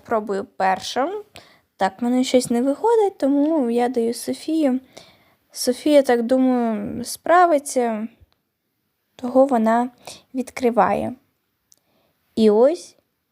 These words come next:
ми нарешті відкрили цю пачку. Запах просто бомба. Тому я перше беру полуничку. М, смачно,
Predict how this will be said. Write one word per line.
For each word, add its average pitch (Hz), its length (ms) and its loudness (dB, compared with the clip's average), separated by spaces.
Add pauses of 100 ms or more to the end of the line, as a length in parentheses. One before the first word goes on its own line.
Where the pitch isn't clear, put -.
(440)
ми 247 160 0
нарешті 247 400 4
відкрили 233 460 -2
цю 220 260 -6
пачку. - 540 -6
Запах 254 540 0
просто 220 480 -2
бомба. 208 460 -4 (580)
Тому 262 320 4
я 277 200 4
перше 247 380 2
беру 226 600 -2
полуничку. 226 680 -2 (1200)
М, 226 220 4
смачно, 359 680 0